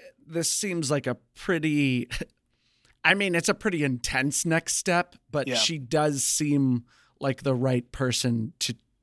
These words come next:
Speaker 1: to run this.
Speaker 2: As someone who has watched it, I would say, yes, absolutely. <laughs> She's the right person. I don't
Speaker 1: Agreed.
Speaker 2: having not seen anything that she has done, I just know the product in front of me, and I'm like, "Yeah,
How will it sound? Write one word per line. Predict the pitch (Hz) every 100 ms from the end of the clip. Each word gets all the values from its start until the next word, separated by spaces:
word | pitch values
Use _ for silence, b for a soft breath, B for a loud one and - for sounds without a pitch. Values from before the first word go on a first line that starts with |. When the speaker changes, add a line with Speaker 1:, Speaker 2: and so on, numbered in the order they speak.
| _ _ _
Speaker 1:
to | - 131 107 _ _ _ _ _ _ _ _
run | 131 143 143 131
this. | 123 - - - - _ _ _ _ -
Speaker 2:
As | 131 127
someone | - 156 143
who | 135 135
has | 123
watched | 135 127 117 -
it, | 120 127 _ _ _ _ -
I | 120
would | 117 117
say, | - 143 120 113 113 _ _ _ _ -
yes, | 127 113 -
absolutely. | 113 - 233 226 208 160
<laughs> |
She's | - - 139
the | - 135
right | 147
person. | - 120 117 110 110 -
I | 131
don't | 131 123
Speaker 1:
Agreed. | 127 135 135 110 101 -
Speaker 2:
having | - 147 143
not | 143 147
seen | 175 147
anything | 139 143 147 139
that | 131
she | -
has | 131 123
done, | 127 123
I | 120
just | 127 120 -
know | 123
the | 120 120
product | 117 131 123 123
in | 131
front | - 127
of | 123
me, | 127
and | 120
I'm |
like, | 117 117 117 - _ _ _ _ _ _
"Yeah, | 120 117 117 117 113 107